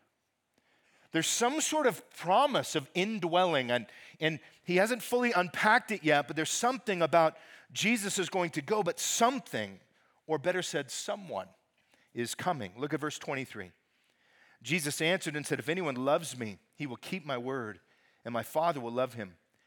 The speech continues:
and he will come to him, and we will make our home with him." Verse twenty-six, "But the Helper, the Holy Spirit, whom the Father will send in my name,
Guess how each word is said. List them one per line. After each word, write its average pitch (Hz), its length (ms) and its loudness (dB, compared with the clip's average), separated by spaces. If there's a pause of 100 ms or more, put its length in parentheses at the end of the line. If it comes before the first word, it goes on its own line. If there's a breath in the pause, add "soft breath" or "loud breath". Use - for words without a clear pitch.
(240 soft breath)
and 110 140 -4
he 139 60 0
will 156 120 -6
come 165 340 0
to 135 80 -8
him, 127 280 -6 (380 soft breath)
and 127 120 -6
we 156 120 -2
will 165 160 -2
make 151 360 -2
our 123 280 2
home 143 680 -4 (320 soft breath)
with 135 260 -2
him." 95 320 -6 (640 soft breath)
Verse 156 220 -2
twenty-six, 160 760 -2 (720 loud breath)
"But - 140 0
the 160 80 2
Helper, 131 600 0 (840)
the 135 160 0
Holy 165 260 0
Spirit, 147 500 0
whom 151 180 -4
the 135 80 0
Father 175 380 0
will 143 200 -4
send 160 340 -4
in 170 220 -4
my 156 180 2
name, 151 380 -4